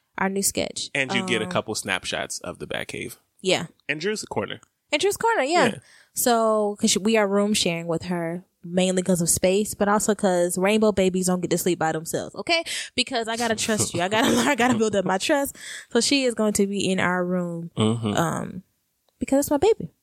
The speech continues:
Speaker 1: And that's Mikey's baby.
Speaker 2: That's my baby.
Speaker 1: And Groot is also still in our room because he's a baby. And he just not having it.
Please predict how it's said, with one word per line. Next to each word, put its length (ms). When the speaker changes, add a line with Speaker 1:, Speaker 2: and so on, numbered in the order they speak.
Speaker 1:
And 80
that's 120
Mikey's 280
baby. 280
Speaker 2:
That's 200
my 140
baby. 200
Speaker 1:
And 120
Groot 200
is 100
also 280
still 200
in 80
our 180
room 440
because 680
he's 220
a 60
baby. 400
And 100
he 120
just 440
not 300
having 300
it. 120